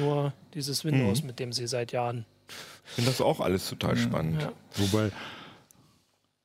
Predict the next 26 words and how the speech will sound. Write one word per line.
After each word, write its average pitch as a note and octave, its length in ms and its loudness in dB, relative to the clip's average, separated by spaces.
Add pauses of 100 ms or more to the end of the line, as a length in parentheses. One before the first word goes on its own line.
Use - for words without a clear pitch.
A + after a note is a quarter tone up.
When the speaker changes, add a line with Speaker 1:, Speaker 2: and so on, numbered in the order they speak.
(440)
Speaker 3:
alles C3 240 0
ganz A#2 200 0
spannend, B2 360 2
wobei G#2+ 300 4
ein, A#2 320 2
einen B2 460 0
Bereich B2+ 340 0
haben A#2 100 0
wir A2+ 120 2
jetzt G#2+ 160 -2
noch G2 80 0
überhaupt G2 440 0
nicht - 320 -2 (280)
gestriffen, D3+ 640 0
gestreift, - 680 -4
gestriffen. C#3 460 -4 (500)
Ähm, A2+ 720 4
weil A2+ 140 2
mit A2 160 4
Augmented G#2 440 2
Reality A#2 380 4
kriegst B2 240 0
du A#2 40 4
natürlich G#2+ 280 2
dann G#2+ 160 2
sofort, G#2 480 0